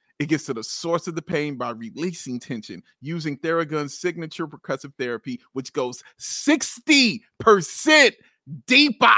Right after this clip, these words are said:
than vibration alone, y'all. The oled screen and design makes you feel like you're holding something from the future, but it's right now. So just go to their site, check it out,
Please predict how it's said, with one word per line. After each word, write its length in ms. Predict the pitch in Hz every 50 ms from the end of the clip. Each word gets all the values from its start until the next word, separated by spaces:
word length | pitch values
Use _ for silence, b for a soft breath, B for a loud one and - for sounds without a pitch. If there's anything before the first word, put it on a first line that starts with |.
| 180 139 110 - _ _ _ _ _ _ _ _ _
than 280 | 143 160 208 202 180
vibration 680 | 147 175 165 170 151 139 156 165 160 - - 156 139 131
alone, 400 | 123 127 135 135 120 113 104 101
y'all. 340 | 110 123 139 147 160 - b b b b b b
The 240 | _ 113 131 160 165 - -
oled 760 | 175 190 202 196 196 202 196 190 190 190 196 196 196 185 160
screen 840 | - - - - 202 185 190 208 214 208 196 180 160 135 110 - b b b b b -
and 280 | 175 190 202 208 185
design 640 | 156 170 156 156 147 180 190 190 185 170 156 135 110 B B
makes 240 | - 151 175 165 -
you 100 | 180 156 139 - -
feel 160 | 208 208 190
like 260 | 180 175 165 156 -
you're 160 | 151 135 120
holding 440 | - - 165 170 175 175 156 156 151
something 500 | - - 170 165 160 _ 156 135 131 131 - _ _ _
from 220 | - 220 196 180 160
the 140 | 151 113 - _ _
future, 640 | - 226 311 381 359 330 - - - 277 185 - - - - -
but 200 | 147 180 208 190
it's 160 | 170 151 -
right 480 | 165 143 139 139 139 147 175 233 226 170
now. 400 | 180 180 165 151 127 101 - - _ _ _ _ _ _
So 160 | - - 170
just 280 | 143 151 214 202 151 123
go 160 | 175 175 175
to 60 | 170
their 200 | 165 160 151 147
site, 380 | - - - 156 147 127 107 - _ _ _ _ _ _ _
check 300 | - - 214 208 202 208
it 100 | 190 180
out, 300 | 175 151 117 95 -